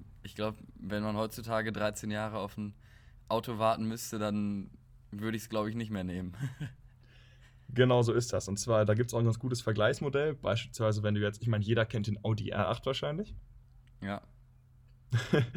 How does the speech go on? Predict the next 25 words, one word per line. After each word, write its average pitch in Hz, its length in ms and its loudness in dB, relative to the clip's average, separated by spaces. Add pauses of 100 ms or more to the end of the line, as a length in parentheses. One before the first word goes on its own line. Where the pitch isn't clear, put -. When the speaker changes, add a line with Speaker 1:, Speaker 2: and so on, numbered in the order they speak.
(440)
Speaker 2:
Ähm, 107 260 4
der 110 140 4
R 110 180 4
acht - 180 0
wurde 117 200 0
ja 107 200 4
zweitausendsechs 110 480 2
präsentiert, 104 500 -2
zweitausendsieben 104 460 2
ist 107 120 0
er 95 60 -2
auf - 60 -6
den 110 80 2
Markt 110 180 2
gekommen. 143 360 -2 (340)
Das 107 160 0
ist 107 160 2
so, 117 220 4
als 107 260 0
würde 120 180 4
man 113 360 4 (260)
den 110 240 2
Audi 127 240 4
R 110 160 0
acht, - 360 -4